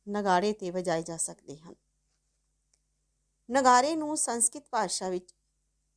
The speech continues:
ਸੁੰਦਤ ਕਿਹਾ ਜਾਂਦਾ ਹੈ। ਨਗਾਰੇ ਲਈ ਧੌਂਸਾ ਸ਼ਬਦ ਦੀ ਵਰਤੋਂ ਵੀ ਕੀਤੀ ਜਾਂਦੀ ਹੈ। ਚੰਡੀ ਦੀ ਵਾਰ 'ਚ ਧੌਂਸੇ ਸ਼ਬਦ ਦੀ ਵਰਤੋਂ ਕੀਤੀ ਗਈ ਹੈ ਨਗਾਰੇ ਲਈ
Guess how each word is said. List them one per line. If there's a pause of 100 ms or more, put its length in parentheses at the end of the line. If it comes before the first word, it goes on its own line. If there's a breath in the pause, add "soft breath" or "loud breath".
ਸੁੰਦਤ (280)
ਕਿਹਾ
ਜਾਂਦਾ
ਹੈ। (1900)
ਨਗਾਰੇ
ਲਈ
ਧੌਂਸਾ (120)
ਸ਼ਬਦ
ਦੀ
ਵਰਤੋਂ
ਵੀ
ਕੀਤੀ
ਜਾਂਦੀ (100)
ਹੈ। (3000)
ਚੰਡੀ
ਦੀ
ਵਾਰ
'ਚ (200)
ਧੌਂਸੇ
ਸ਼ਬਦ
ਦੀ
ਵਰਤੋਂ
ਕੀਤੀ
ਗਈ
ਹੈ
ਨਗਾਰੇ
ਲਈ